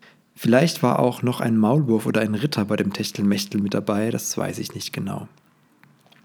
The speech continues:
Der einzige Feind dieser Tierchen ist der Mensch.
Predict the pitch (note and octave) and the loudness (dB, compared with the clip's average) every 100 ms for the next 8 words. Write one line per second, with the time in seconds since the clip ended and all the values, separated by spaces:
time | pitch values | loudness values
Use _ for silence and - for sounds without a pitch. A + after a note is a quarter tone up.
0 | - - - - - - - B2 F3 F#3 | -18 -16 -16 -20 -20 -6 2 4 6 6
1 | D3+ - G#3 G#3 - A2+ A2 - B2 D3 | 6 4 4 4 4 2 2 4 4 4
2 | D#3+ D#3+ D#3 D#3 D#3 A#2+ - - - | 2 0 2 2 2 0 -4 -8 -10